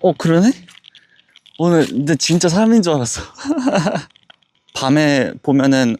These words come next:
오줌 지릴 것 같이 생긴 사람 동상이 있음. 이거는 진짜 사람 같다.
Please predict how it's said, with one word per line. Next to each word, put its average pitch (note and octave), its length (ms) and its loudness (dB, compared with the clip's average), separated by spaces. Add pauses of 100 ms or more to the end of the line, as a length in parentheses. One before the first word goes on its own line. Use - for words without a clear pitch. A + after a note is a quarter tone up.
(120)
오줌 C3+ 340 2
지릴 C3+ 300 0
것 C#3 120 -4
같이 C3 240 -4
생긴 B2 580 -2
사람 D#3 380 -4
동상이 A2+ 380 0
있음. F2+ 340 -10 (920)
이거는 D#3 420 2 (220)
진짜 - 260 -2
사람 G#3 280 -2
같다. G#2 520 -8